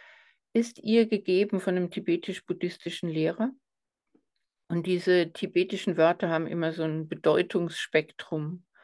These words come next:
Und das heißt auf der einen Seite sowas wie sich spontan aus dem Moment heraus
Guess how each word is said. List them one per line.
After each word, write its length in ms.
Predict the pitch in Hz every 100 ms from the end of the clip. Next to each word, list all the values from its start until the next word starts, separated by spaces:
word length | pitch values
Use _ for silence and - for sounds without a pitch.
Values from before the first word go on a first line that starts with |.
| - - - _
Und 160 | 170 175
das 180 | -
heißt 360 | - 165 175 -
auf 120 | -
der 140 | 175 107
einen 260 | 165 190
Seite 420 | 196 175 170 175
sowas 520 | 170 165 160 165 165 -
wie 540 | 170 165 160 170 180 _ _ - - _ _ _
sich 340 | - 185 - -
spontan 800 | - 175 165 165 165 202 226
aus 320 | - 170 185 -
dem 220 | 190 180
Moment 640 | 175 170 160 180 262 269
heraus 960 | 214 180 165 175 196 202 - - -